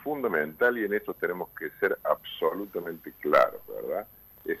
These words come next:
la investigación científica, la recolección de evidencias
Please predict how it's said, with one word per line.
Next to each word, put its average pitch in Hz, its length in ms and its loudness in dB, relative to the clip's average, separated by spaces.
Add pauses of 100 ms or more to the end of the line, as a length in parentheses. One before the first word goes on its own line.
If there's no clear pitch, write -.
la 73 220 2
investigación 78 1080 0 (160)
científica, 110 1200 -6 (680)
la 67 140 2
recolección 71 840 0
de 85 100 2
evidencias 90 1040 0